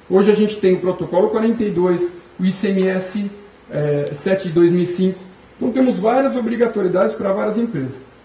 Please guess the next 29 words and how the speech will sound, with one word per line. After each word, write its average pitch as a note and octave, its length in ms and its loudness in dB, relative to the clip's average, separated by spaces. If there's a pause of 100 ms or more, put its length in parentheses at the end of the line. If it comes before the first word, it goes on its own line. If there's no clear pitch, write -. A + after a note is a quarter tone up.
(760)
Entendam B3 440 2
o A#3 40 2
seguinte, F#3 500 -4 (1000)
vocês F#3 320 -2
vendem G3+ 240 2
produto? E3 480 -4 (720)
Noventa F3+ 440 -2
e F#3+ 60 -4
cinco G#3 240 -4
por D#3+ 160 -8
cento F3+ 380 -6 (100)
das D3+ 280 -4
empresas D#3 360 -6
que - 100 -14
vendem E3 340 -4
produto D3+ 400 -8
eram D#3+ 140 -2
para D#3+ 120 -6
ter D3+ 140 -6
entrado E3+ 420 -4 (360)
o D3+ 200 -4
ano F#3 120 0
passado. D3 480 -8 (460)
Então, G3+ 360 0 (1300)
entra D#4 380 0
na F#3+ 60 0
nota F3 280 -2
fiscal C#3+ 200 -6
eletrônica. C3 360 -8